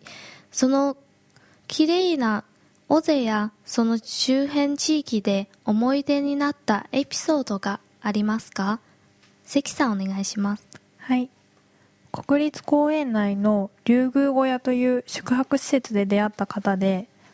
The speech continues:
Speaker 2: 尾瀬に百回以上も訪れているご夫婦のお話を伺いました。そのお話の中で分かったのが、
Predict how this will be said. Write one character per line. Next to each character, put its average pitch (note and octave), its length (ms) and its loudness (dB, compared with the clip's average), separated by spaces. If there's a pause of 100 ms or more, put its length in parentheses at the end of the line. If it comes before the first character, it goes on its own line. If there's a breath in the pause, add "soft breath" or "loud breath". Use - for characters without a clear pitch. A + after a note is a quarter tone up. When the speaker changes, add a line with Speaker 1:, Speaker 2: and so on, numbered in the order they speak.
(160)
Speaker 2:
尾 C4 100 4
瀬 C4 160 0
に G#3 180 0
百 G#3+ 280 2 (100)
回 D4+ 300 2
以 D#4 40 0
上 C#4 220 2
も G3+ 220 0
訪 G#3 160 -2 (120)
れ G#3+ 140 0
て G3 220 0
い - 20 -4
る F#3 140 -2
ご G3+ 140 4
夫 B3 220 2
婦 A3+ 180 -4
の F#3+ 200 -2
お F#3+ 60 -4
話 G3+ 420 0
を G3 140 2
伺 G3+ 340 0
い G3 60 -2
ま G#3 180 -2
し - 80 -14
た。 F#3 260 0 (800 soft breath)
そ B3 140 0
の C#4 140 4
お - 20 -2
話 D#4 420 -2
の D#4 100 2
中 D4+ 300 2
で G3+ 80 2
分 G3 160 0
か A3 100 2
っ G#3+ 80 -2
た G3+ 140 0
の F#3 140 -2
が、 F#3+ 260 0